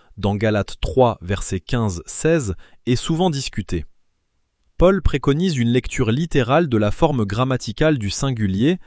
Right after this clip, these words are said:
malgré le fait qu'en grec et en hébreu, ces termes soient généralement au singulier collectif, s'agissant de la descendance, même s'ils peuvent faire référence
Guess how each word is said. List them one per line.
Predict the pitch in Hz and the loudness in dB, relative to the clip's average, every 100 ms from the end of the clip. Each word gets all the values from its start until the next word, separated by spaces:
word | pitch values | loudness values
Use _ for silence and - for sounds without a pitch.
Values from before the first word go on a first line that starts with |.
| _ _ - | _ _ -8
malgré | 113 139 135 143 | 0 0 2 4
le | 151 | 4
fait | 117 160 | 4 2
qu'en | 151 107 101 | 0 -2 -4
grec | 98 139 135 - | 0 0 -2 -4
et | 110 104 | -2 0
en | 95 | 0
hébreu, | 101 98 127 190 - - - | 0 2 4 4 2 -20 -16
ces | - 123 | -2 0
termes | - 185 165 | 2 2 2
soient | 123 131 | 0 2
généralement | 113 131 131 120 127 165 - | 2 0 0 0 0 0 0
au | 113 | -2
singulier | - 147 127 120 113 | 0 -2 -2 -2 -2
collectif, | - 160 117 - - 202 - - - - | 2 2 2 -2 -4 -4 -4 -10 -14 -8
s'agissant | - 127 123 123 175 | 0 0 0 -2 0
de | 139 | 2
la | 101 | 2
descendance, | 101 120 110 95 92 82 - - - _ _ - | 0 -2 -2 -2 -4 -4 -8 -12 -18 _ _ -12
même | 107 123 139 | -2 0 0
s'ils | - 104 | -2 0
peuvent | - 117 | 2 2
faire | - 113 | 0 -2
référence | 90 110 - 110 135 170 | 0 -2 -2 0 0 -2